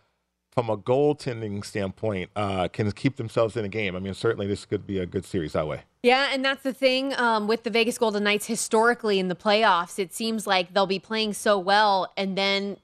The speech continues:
Speaker 2: they get beat by a goalie who gets hot at the right
Speaker 1: Right,
Speaker 2: time. And I
Speaker 1: right.
Speaker 2: do have a fear that could potentially, that could be Jake Ottinger, who let in so many more goals than we are accustomed to seeing in this series with the Seattle Kraken,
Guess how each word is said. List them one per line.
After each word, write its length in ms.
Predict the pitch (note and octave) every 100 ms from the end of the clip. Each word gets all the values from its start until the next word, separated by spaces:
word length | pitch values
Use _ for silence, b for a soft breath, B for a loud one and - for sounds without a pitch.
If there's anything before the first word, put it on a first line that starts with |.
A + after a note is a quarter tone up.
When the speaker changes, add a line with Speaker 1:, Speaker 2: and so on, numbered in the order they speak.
| _ F3+
Speaker 2:
they 120 | F#3+
get 260 | G3 G#3 E3+
beat 260 | A3+ -
by 180 | F#3 F#3+
a 100 | F#3+
goalie 400 | F#3 F#3 G#3 G3+
who 120 | F#3
gets 200 | F#3 F3+
hot 220 | - F#3+ F3+
at 120 | E3
the 80 | F3
right 180 | E3+ E3
Speaker 1:
Right, 160 | A2
Speaker 2:
time. 340 | F#3 E3+ D#3 -
And 120 | F3+
I 120 | F3
Speaker 1:
right. 80 | F3+
Speaker 2:
do 160 | F3+ A3
have 220 | G#3 F#3+
a 80 | F3+
fear 360 | - G#3 G3 F#3
that 120 | E3+
could 160 | F#3+ -
potentially, 500 | G3 G#3 G#3 G3+ F#3+
that 180 | F3 E3+
could 100 | G#3
be 140 | E3+ F#3
Jake 220 | E3+ E3
Ottinger, 520 | F3+ E3 F#3 F3 E3 -
who 120 | -
let 180 | F#3+ F#3+
in 220 | F3+ F3 -
so 340 | - - B3+
many 220 | C4 B3+ A3+
more 180 | G3+ F#3+
goals 240 | G3 F3+
than 160 | F3+ F3+
we 140 | F3
are 240 | E3+ D#3+ -
accustomed 580 | E3 - G#3 - F#3 F3+
to 80 | F3
seeing 400 | G#3+ G#3+ F#3 E3+
in 140 | G3+
this 160 | F#3+ -
series 340 | F#3 F3+ E3
with 140 | F3 -
the 80 |
Seattle 360 | E3+ F3 D#3+ D3+
Kraken, 500 | - F#3 F#3+ E3+ D#3+